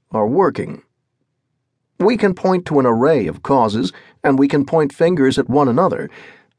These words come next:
but a taproot of many of these related problems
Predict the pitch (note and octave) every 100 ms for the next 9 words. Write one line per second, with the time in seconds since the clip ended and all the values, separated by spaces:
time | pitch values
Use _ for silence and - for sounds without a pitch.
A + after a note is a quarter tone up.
0 | _ D3 D3+ D3+ C#3+ - - A3+ - D3
1 | C3 C#3 C#3 A#2 C3 F3 C#3+ G#2+ A#2+ B2+
2 | A2 A2+ A2+ C3+ A2+ F#2 - B2+ G#2+ E2
3 | B2+ A#2+